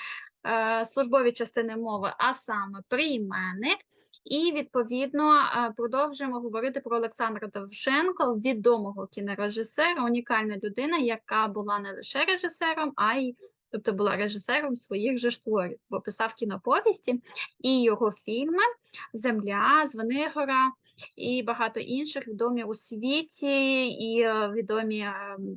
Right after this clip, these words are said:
е, актори світу визнавали його творчість, такі як Чарлі Чаплін, так? Тобто є речі, які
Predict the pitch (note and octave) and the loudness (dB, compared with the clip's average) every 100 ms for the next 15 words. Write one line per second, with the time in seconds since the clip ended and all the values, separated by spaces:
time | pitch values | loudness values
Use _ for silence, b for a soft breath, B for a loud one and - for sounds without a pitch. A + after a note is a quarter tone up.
0 | A#3+ - - G3+ - A3 - A3+ C#4+ E4+ | -10 -6 -2 0 0 -2 2 6 6 4
1 | E4 - D#4 C#4+ D4+ C#4+ C#4 C#4 C4 C4 | -2 -6 -4 -4 2 2 4 2 2 4
2 | B3+ B3+ A#3+ A#3+ A#3+ B3 B3 A#3+ - - | 4 4 0 -2 -2 -2 -2 -8 -8 -4
3 | A#3 - A#3 A3+ A#3 A3+ A3+ G#3+ A3 C4+ | -4 -2 -2 -4 -2 -2 -2 -6 -2 -2
4 | - B3 - A3+ B3+ B3 A#3+ A#3 A3+ - | -2 -12 -4 2 4 4 2 2 0 -2
5 | A3 G#3+ A#3 A#3 | -4 -2 2 2